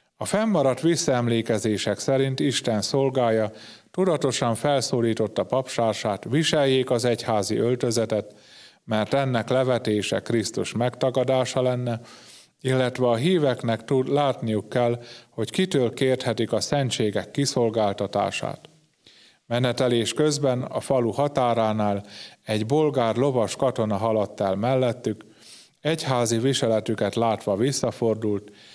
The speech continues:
kiszólította a két papot a sorból, és lelőtte őket.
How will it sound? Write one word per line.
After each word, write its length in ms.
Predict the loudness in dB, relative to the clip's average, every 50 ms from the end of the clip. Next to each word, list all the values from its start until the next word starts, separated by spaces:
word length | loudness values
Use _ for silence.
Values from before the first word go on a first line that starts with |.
| -20 -20 _ _ _
kiszólította 960 | -2 0 0 0 2 2 2 2 2 2 2 2 0 -2 -2 0 0 0 0
a 80 | 0
két 260 | 0 0 0 0 0
papot 380 | -2 -2 -2 -2 -2 -2 -4 -2
a 100 | -4 -4
sorból, 560 | -2 -2 0 0 0 -2 -2 0 0 0 0
és 320 | 0 -2 -2 -2 -2 -2 0
lelőtte 580 | 0 0 2 2 2 0 -2 -2 -4 -2 -2
őket. 520 | -2 -2 -4 -6 -8 -10 -10 -12 -14 -20